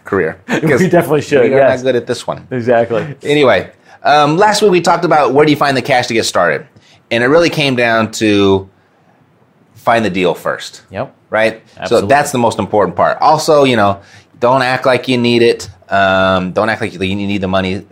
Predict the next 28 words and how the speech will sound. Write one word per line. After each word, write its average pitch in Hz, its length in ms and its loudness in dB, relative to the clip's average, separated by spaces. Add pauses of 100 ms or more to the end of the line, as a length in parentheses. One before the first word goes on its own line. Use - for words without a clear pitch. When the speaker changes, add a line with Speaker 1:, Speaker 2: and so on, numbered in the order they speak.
Speaker 1:
specifically. 92 580 -4
Speaker 2:
Don't 117 140 -6
be 123 100 -8
desperate. 95 520 -12
Speaker 1:
Don't 104 180 0
be 113 100 0
desperate. 92 600 0
Speaker 2:
Don't 123 180 -4
be 131 60 -2
Speaker 1:
Um, 120 40 -6
Speaker 2:
that 117 180 0
bad 110 240 -2
date, 98 340 -8 (160)
Speaker 1:
Exactly. 80 560 -6
Speaker 2:
we 95 80 -16
said. 90 280 -10 (300)
Speaker 1:
<laughs> 160 680 -8
Keep 117 200 -8
the 110 60 -6
drool 98 280 0
in 92 80 -2
your 90 100 -4
mouth. 90 260 -4
Speaker 2:
That's - 160 -16
right. 120 240 -6 (200)
Speaker 1:
Um, 101 520 0 (220)
be 139 120 0
transparent 135 640 -2